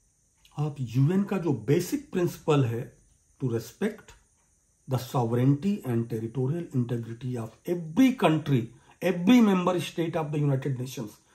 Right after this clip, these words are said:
आप उसका जिक्र तक नहीं करते हैं। और फिर गुस्सा फटता है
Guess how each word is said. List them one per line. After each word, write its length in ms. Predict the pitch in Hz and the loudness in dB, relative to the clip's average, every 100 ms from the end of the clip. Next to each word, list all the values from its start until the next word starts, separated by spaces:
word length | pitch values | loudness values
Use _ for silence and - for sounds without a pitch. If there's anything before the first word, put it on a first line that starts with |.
| _ 139 | _ -4
आप 180 | 131 - | -4 -4
उसका 240 | 139 - | -6 -2
जिक्र 380 | 135 175 190 156 | -2 -2 -2 -2
तक 180 | 143 139 | -2 -2
नहीं 160 | 117 117 | -2 -2
करते 320 | 120 113 - | -4 -10 -14
हैं। 260 | - - - _ _ _ _ _ _ _ - | -18 -20 -20 _ _ _ _ _ _ _ -8
और 120 | 120 | -8
फिर 200 | - 196 | -4 -4
गुस्सा 380 | 139 135 - 135 | 0 -2 0 -2
फटता 380 | - 127 - - | -2 -6 -10 -20
है 180 | - | -20